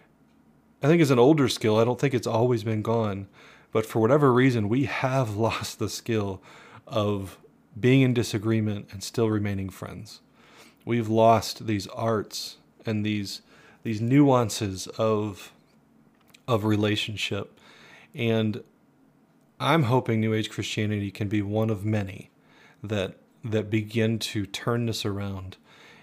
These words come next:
And this is not about debasing of self or denying self. Right? This is actually embracing self. This is actually embracing who you are so that you can then be free to embrace everyone else. Take care of the inside of the cup, the outside will take care of itself.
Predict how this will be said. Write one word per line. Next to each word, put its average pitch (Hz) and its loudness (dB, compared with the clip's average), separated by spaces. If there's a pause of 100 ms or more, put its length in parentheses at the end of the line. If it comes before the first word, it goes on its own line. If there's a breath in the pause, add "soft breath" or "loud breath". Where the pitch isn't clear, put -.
(180 loud breath)
And 104 -2
this 107 -6
is 110 -4
not 120 4
about 113 2 (220)
debasing 117 0
of 110 -2
self 107 -2
or 107 -4
denying 104 -2
self. 104 -4
Right? 110 -4
This 113 -4
is 120 -2
actually 120 -2
embracing 101 -4
self. - -14 (360 loud breath)
This 113 -6
is 107 -2
actually 123 2
embracing 107 0
who 107 -4
you 107 -2
are 104 -4 (360 loud breath)
so - -4
that 113 0
you 120 -2
can 117 -2
then 113 2
be 107 2
free 110 0
to 110 -4
embrace 101 -4
everyone 98 -6
else. 92 -12 (580 soft breath)
Take 139 0
care 147 4
of 139 4
the 123 2
inside 127 2
of 127 0
the 131 -4
cup, 107 -6
the 101 -6
outside 104 -6
will 104 -8
take 104 -10
care 98 -8
of 98 -10
itself. - -12